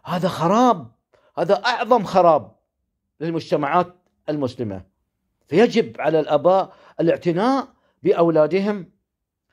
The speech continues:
يجب على الآباء إنقاذ الأولاد والبنات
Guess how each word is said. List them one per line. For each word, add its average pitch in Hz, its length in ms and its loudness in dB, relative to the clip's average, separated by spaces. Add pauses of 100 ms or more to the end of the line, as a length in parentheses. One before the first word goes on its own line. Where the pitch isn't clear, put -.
(180)
يجب 214 320 4
على 196 200 2
الآباء 185 340 2
إنقاذ 214 540 0
الأولاد 190 800 2
والبنات 175 760 0